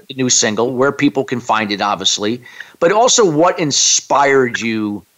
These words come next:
to, you know, we talked a little bit about what inspired you to get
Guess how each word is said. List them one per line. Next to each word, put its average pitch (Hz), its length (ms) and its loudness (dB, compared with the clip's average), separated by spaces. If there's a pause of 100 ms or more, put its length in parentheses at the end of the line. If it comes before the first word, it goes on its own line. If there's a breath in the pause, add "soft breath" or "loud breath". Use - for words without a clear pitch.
(440)
to, 131 540 2 (120)
you 156 100 -2
know, 135 100 2
we 127 140 2
talked 196 260 0
a 170 40 2
little 165 160 4
bit 147 100 2
about 127 260 2
what 127 80 0
inspired 127 380 0
you 117 140 -2
to 110 80 -6
get 120 220 0